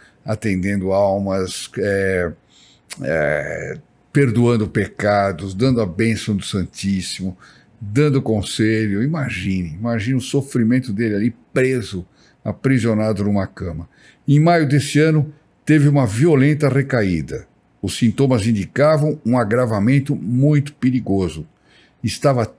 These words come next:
tão abalado que, segundo os médicos, dava para ter morrido três vezes, ou seja, ele deve ter tido três ataques violentos, né, em maio de mil novecentos e cinquenta e nove,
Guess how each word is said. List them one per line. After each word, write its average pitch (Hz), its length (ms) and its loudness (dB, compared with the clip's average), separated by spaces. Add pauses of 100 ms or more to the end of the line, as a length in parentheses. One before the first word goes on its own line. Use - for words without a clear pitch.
(120)
tão 247 240 4
abalado 127 580 2
que, - 120 -14
segundo 131 360 0
os 127 120 0
médicos, 113 680 0 (340)
dava 131 420 0
para 120 340 0
ter 151 260 0
morrido 123 520 2
três 127 460 -2
vezes, 98 340 -4
ou 98 80 -10
seja, 117 300 -8
ele 110 100 -6
deve 117 160 -8
ter 101 160 -6
tido 104 240 -4
três 101 280 -6
ataques 98 480 -6
violentos, 127 920 -2 (480)
né, 113 300 -2 (340)
em 98 120 0
maio 117 320 2
de 101 100 -2
mil 123 160 4
novecentos 104 400 -2
e - 40 -14
cinquenta 98 300 -4
e 117 60 0
nove, 135 400 0